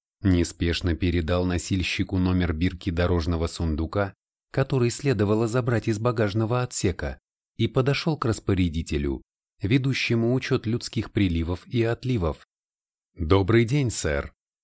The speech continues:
широко улыбнулся молодой рыжеволосый юноша. Форму он носил с гордостью, и работой своей был по меньшей мере доволен. Приятная неожиданность для того,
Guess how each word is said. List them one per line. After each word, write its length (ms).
широко 500
улыбнулся 760
молодой 460
рыжеволосый 720
юноша. 640
Форму 480
он 260
носил 340
с 100
гордостью, 800
и 120
работой 420
своей 420
был 240
по 180
меньшей 420
мере 300
доволен. 640
Приятная 720
неожиданность 840
для 160
того, 420